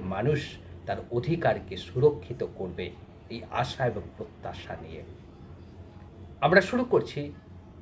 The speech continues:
গতকালই আমরা বলেছিলাম যে ঊনত্রিশ জন সাংসদ, এনডিএর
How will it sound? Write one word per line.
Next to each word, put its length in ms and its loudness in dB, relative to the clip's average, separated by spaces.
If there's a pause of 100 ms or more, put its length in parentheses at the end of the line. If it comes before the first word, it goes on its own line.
(340)
গতকালই 480 8
আমরা 220 10
বলেছিলাম 580 6 (1120)
যে 180 12 (340)
ঊনত্রিশ 460 2 (100)
জন 200 8
সাংসদ, 580 2 (420)
এনডিএর 440 6